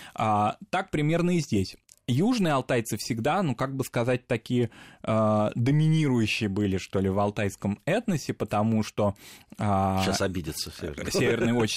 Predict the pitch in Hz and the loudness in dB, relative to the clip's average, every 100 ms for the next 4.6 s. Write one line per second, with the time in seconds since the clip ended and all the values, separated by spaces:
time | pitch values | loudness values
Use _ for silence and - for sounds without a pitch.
0 | 117 107 110 202 233 165 127 120 120 135 | 2 2 2 0 0 0 0 2 2 2
1 | 123 147 160 - 131 123 - 131 160 151 | 0 0 -2 0 0 0 0 0 0 0
2 | 143 139 - - 117 123 127 110 123 127 | 0 -2 -8 -4 0 2 0 0 0 0
3 | 127 - 110 - 110 131 120 117 113 120 | 0 -2 -4 -2 -2 -2 0 2 0 -2
4 | 110 92 95 123 139 127 | -2 -2 0 0 0 -4